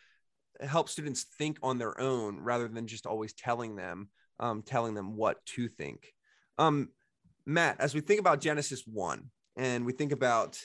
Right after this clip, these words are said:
um, just a lot of repetition that we see here, right? Verse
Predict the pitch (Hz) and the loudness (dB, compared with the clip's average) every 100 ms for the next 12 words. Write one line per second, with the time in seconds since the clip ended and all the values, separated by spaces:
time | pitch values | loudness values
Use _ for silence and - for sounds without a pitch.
0 | _ - 127 110 101 101 101 _ _ - | _ -8 -4 -4 -6 -10 -16 _ _ -20
1 | _ _ _ _ - 156 - 151 190 156 | _ _ _ _ -2 0 4 8 8 8
2 | 127 151 - 127 - 143 - 175 165 135 | 8 4 4 0 2 2 2 0 0 0
3 | 160 151 - 160 156 160 165 165 - - | -2 -6 -6 -8 -2 2 2 0 -8 -20
4 | - 139 143 147 131 143 147 - | 0 6 10 10 8 6 4 2